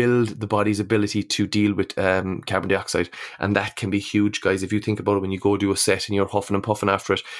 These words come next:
you're trying to develop that pathway so your recovery is better in between sets and within sets. So that's going to be a huge thing when we want our body to be efficiently burning fat as fuel. So this is an important pathway. Now, again, we're going back to home workouts, but I just wanted to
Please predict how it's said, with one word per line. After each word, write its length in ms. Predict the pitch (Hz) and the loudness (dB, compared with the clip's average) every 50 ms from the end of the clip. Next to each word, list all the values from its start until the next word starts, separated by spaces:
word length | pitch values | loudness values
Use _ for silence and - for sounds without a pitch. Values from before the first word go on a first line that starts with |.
| - - - - | -16 -14 -6 0
you're 240 | 107 113 110 110 - - | 2 2 2 2 2 2
trying 200 | 117 104 101 - | 2 2 2 0
to 80 | - | -2
develop 380 | 101 104 104 107 104 101 - - | -2 0 2 2 2 2 2 0
that 180 | 101 98 - - | -2 -4 -4 -4
pathway 380 | - 120 113 - - 101 95 | -4 -4 -4 -4 -2 -4 -4
so 160 | - - 101 | -4 -2 -2
your 160 | 98 98 95 98 | 0 2 2 2
recovery 540 | 98 - - - - 113 104 101 95 98 | 0 -2 -4 -2 -2 -2 0 2 0 0
is 100 | 101 101 | 0 0
better 340 | - - 104 - - 95 92 - - - - - - | 0 -2 -2 0 0 -2 -2 -4 -10 -18 -12 -4 -2
in 180 | 113 104 101 | 0 2 2
between 360 | 101 104 - - 113 101 98 98 | 2 0 0 2 0 0 0 0
sets 440 | - - 101 101 - - - - - - - - | 0 0 0 0 0 -6 -6 -6 -8 -12 -12 -6
and 200 | - 104 104 104 | -2 0 2 2
within 280 | 104 95 104 104 104 101 | 2 2 2 2 2 2
sets. 400 | - - 95 87 - - - - - - - - | 2 0 0 -2 -2 -4 -6 -6 -8 -14 -16 -10
So 140 | - - 104 | -4 -2 0
that's 240 | 95 104 107 - - | 0 0 -2 -2 -2
going 180 | - 104 98 101 | -2 -2 -2 -2
to 80 | - | -2
be 100 | 95 92 | -4 -4
a 120 | 90 - 107 | -4 0 0
huge 220 | 107 107 101 - | 0 0 0 -2
thing 160 | - 98 95 98 | -4 -6 -4 -2
when 160 | 98 92 92 | -2 -2 -2
we 100 | 95 98 | -2 0
want 300 | 98 101 104 101 - - | 2 2 0 0 0 0
our 100 | 101 98 | 0 0
body 360 | 101 98 95 95 98 101 - - - - - - - | 2 2 2 2 0 -2 -2 -6 -18 -18 -16 -12 -8
to 120 | - 98 | -4 0
be 100 | 101 98 | 0 0
efficiently 600 | 95 - - - 104 - - 101 101 - 95 98 | 0 0 0 0 0 0 0 -2 -2 -2 -2 -2
burning 360 | 101 101 95 92 95 95 95 | 2 2 0 0 0 -2 -4
fat 260 | - - 95 95 - | -2 -2 -2 -2 -2
as 100 | 98 - | -4 -6
fuel. 280 | - - 107 104 92 87 - - - - - | -2 0 0 0 0 -2 -4 -10 -18 -14 -8
So 200 | - - 110 104 | -4 0 0 0
this 280 | 104 117 113 113 - | 2 2 2 2 2
is 120 | 113 107 104 | 0 0 0
an 100 | 98 - | 0 0
important 520 | 107 101 101 - - 95 98 - - 98 - | 0 -2 -2 0 -2 -2 -2 -2 -6 -6 -2
pathway. 340 | - - - 82 92 - - _ - | -2 -4 -2 -2 -6 -6 -6 _ -2
Now, 240 | 120 113 104 - - - - _ - | 0 2 2 0 -2 -8 -20 _ -12
again, 320 | - 110 - 131 131 131 127 | -12 -6 0 2 2 4 4
we're 180 | 127 123 113 | 2 2 2
going 100 | 117 113 | 0 0
back 160 | 113 110 110 - | 0 -2 -2 -4
to 100 | 113 113 | -4 -2
home 240 | - 117 110 110 | 0 2 2 2
workouts, 360 | 113 110 - - 110 107 - - | 2 0 0 -2 -4 -2 -2 -2
but 100 | 110 104 | -2 -2
I 40 | |
just 200 | 104 104 - - | 0 -2 -4 -4
wanted 200 | - 120 113 - | -4 -4 -4 -2
to 60 | - | -4